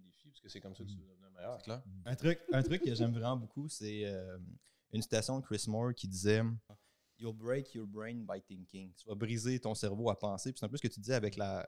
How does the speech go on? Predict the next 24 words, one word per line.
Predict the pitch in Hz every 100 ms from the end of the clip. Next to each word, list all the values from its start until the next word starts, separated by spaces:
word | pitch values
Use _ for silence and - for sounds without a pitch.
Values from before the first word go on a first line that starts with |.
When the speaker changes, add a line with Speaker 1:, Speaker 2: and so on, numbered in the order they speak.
| -
Speaker 2:
l'analyse, | 101 95 98 101 107 107
la | 101
peur | 113 117
par | 107
l'analyse, | 101 101 98 120 -
tu | 113
sais. | 123 _ _
Il | -
y |
a |
beaucoup | 135 -
de |
choses | - 165 175
que | 117
la | 107
réponse, | 104 104 131 -
ça | 104
sera | 107
pas | 131
de | 107
réfléchir | 101 117 120 110 - 127
à | 110
la | 101
situation. | - 104 90 110